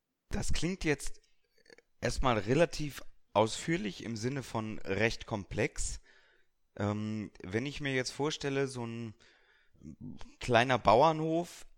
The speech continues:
ist es dann nur ein Bauer, der so etwas nutzt, oder sind das dann schon größere Betriebe, die ihr letztendlich damit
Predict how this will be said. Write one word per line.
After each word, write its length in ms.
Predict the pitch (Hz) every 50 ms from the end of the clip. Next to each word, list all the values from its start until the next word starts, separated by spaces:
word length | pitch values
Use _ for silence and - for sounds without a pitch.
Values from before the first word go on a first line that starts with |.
| _
ist 280 | - 135 - - - -
es 180 | 123 - - -
dann 320 | 127 120 120 117 117 117
nur 300 | 117 113 101 - - -
ein 340 | - 107 113 120 120 107 101
Bauer, 360 | 104 92 113 143 175 175 185
der 220 | 160 165 170 165
so 120 | 160 165 160
etwas 360 | 143 - - - 160 - -
nutzt, 340 | 170 175 180 - - - -
oder 220 | - 131 139 131
sind 200 | 123 127 - - 143
das 140 | 135 -
dann 160 | - 131 127 120
schon 180 | - 139 127
größere 420 | 117 120 127 127 127 131 123 120 113
Betriebe, 500 | 117 - - - - 147 151 143 120 90
die 140 | 90 87
ihr 80 | 85 87
letztendlich 480 | 85 87 - - 82 92 92 95 - -
damit 320 | 98 98 92 90 -